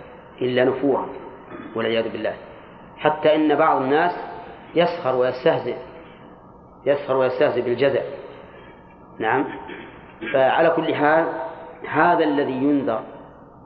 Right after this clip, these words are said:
ولا يتأثر بالإنذار يخشى عليه كما أسلفنا من أن يكون قد طبع على قلبه وأنه لا يؤمن أبدًا. من فوائد الآية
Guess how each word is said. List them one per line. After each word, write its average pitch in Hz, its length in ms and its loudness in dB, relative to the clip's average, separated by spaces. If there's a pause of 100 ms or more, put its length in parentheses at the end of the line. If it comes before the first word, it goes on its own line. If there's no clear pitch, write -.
ولا 135 320 4
يتأثر 127 400 -2
بالإنذار 113 580 -2 (1120)
يخشى 143 320 0
عليه 127 280 4 (420)
كما 113 220 0
أسلفنا 139 480 0 (680)
من 123 100 0
أن 120 160 -2 (100)
يكون 131 400 2
قد 117 200 -2 (140)
طبع 131 200 4
على 110 360 2
قلبه 143 400 0 (760)
وأنه 123 500 0
لا 139 140 4
يؤمن 160 400 2 (680)
أبدًا. 131 380 2 (2250)
من 139 160 6
فوائد 160 340 4
الآية 143 460 0